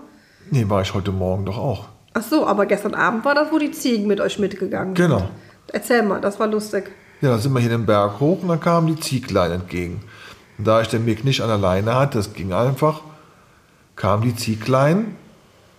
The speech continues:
Speaker 1: auf den Mick zu. Aber der Mick ganz souverän, hat den überhaupt nicht interessiert. Ja. Und
Speaker 2: Ich glaub,
Speaker 1: dann
Speaker 2: der,
Speaker 1: ha-
Speaker 2: der mag Ziegen.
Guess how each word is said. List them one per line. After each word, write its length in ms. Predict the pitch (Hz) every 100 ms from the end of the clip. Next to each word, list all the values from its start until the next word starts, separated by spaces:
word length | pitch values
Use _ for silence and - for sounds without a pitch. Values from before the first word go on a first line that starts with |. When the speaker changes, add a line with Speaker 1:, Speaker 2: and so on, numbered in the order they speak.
| _ - -
Speaker 1:
auf 180 | 104
den 200 | - 175
Mick 260 | 165 127 -
zu. 240 | 110 98 92 - - - - _ - - -
Aber 220 | - 104 104
der 100 | 98
Mick 220 | 101 98
ganz 220 | 107 107
souverän, 640 | 113 107 98 92 95 104 101 - - -
hat 100 | 101
den 100 | 98
überhaupt 340 | 95 87 -
nicht 140 | 95 90
interessiert. 680 | 90 95 92 98 90 - - - -
Ja. 220 | 92 104 107 - - - -
Und 120 | -
Speaker 2:
Ich 40 | 117
glaub, 100 | -
Speaker 1:
dann 80 | 117
Speaker 2:
der, 100 | 131
Speaker 1:
ha- 100 | -
Speaker 2:
der 80 | 247
mag 320 | 226 226 220 -
Ziegen. 480 | - 196 190 185